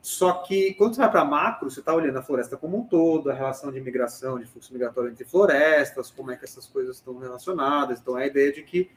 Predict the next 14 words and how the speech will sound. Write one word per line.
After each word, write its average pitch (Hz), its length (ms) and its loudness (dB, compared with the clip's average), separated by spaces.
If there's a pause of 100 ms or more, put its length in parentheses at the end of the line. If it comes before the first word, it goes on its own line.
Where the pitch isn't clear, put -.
(320)
a 156 40 -6
gente 143 200 -10
tem 160 180 -2
esse 160 140 -6
estudo 175 280 -4
do 185 120 6
agregado, 180 640 4
né? 156 200 -10 (160)
É 120 120 -6
o 123 100 -4
estudo 139 380 -14
dessas 147 280 -4
decisões 147 440 -6
todas, 175 760 6